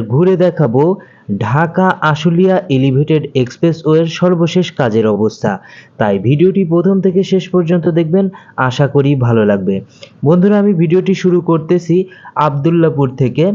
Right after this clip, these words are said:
যদিও ঢাকা আশুলিয়া এলিভেটেড এক্সপ্রেসওয়েটি এয়ারপোর্ট থেকে শুরু হয়ে ইপিজেড পর্যন্ত যাবে, ঢাকা ইপিজেড পর্যন্ত যাবে,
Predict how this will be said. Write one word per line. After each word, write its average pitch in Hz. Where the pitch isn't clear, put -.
যদিও 165
ঢাকা 160
আশুলিয়া 180
এলিভেটেড 156
এক্সপ্রেসওয়েটি 151
এয়ারপোর্ট 190
থেকে 208
শুরু 175
হয়ে 151
ইপিজেড 165
পর্যন্ত 131
যাবে, 110
ঢাকা 135
ইপিজেড 123
পর্যন্ত 117
যাবে, 117